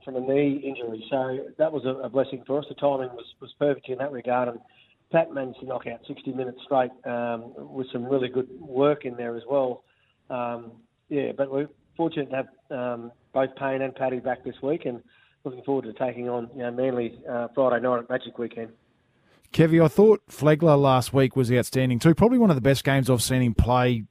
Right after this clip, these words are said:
Speaker 2: in his first grade career, to be honest.
Speaker 1: Yeah. Yeah, it certainly was, Cody. Um, we challenged him and, um, uh, Keenan Palasia to, you know, make a difference off the bench. I, you know, I feel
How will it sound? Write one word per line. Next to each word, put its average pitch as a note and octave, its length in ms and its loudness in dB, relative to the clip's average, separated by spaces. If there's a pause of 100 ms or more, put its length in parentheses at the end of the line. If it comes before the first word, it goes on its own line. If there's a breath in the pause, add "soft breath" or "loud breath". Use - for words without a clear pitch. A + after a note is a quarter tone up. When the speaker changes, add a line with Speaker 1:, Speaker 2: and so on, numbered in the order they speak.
Speaker 2:
in C#3 100 -2
his A#2+ 120 0
first B2+ 280 4
grade A2 200 4
career, C3 260 6
to - 80 -2
be A2 100 4
honest. D3 380 0 (880)
Speaker 1:
Yeah. B2+ 180 -2 (600 loud breath)
Yeah, A#3 100 6
it G3+ 180 4
certainly G3+ 240 4
was, E3 260 4
Cody. D#3 380 -2
Um, D3+ 340 -6 (200)
we E3 140 -20
challenged G3 320 -2 (100)
him F3 160 -8
and, D3+ 100 -8 (440)
um, C3 500 -8 (720 soft breath)
uh, E3 200 -6
Keenan D3 260 0
Palasia C#3+ 520 0
to, C3 120 -2 (120)
you D3+ 100 -10
know, C3+ 100 -6
make D3+ 180 -2
a C#3+ 40 -8
difference C#3+ 360 -6
off C3+ 160 -4
the B2+ 80 -8
bench. C#3 280 -2
I, C#3+ 120 -2
you C#3+ 100 -8
know, C#3 120 -2
I - 80 -10
feel C#3+ 360 -4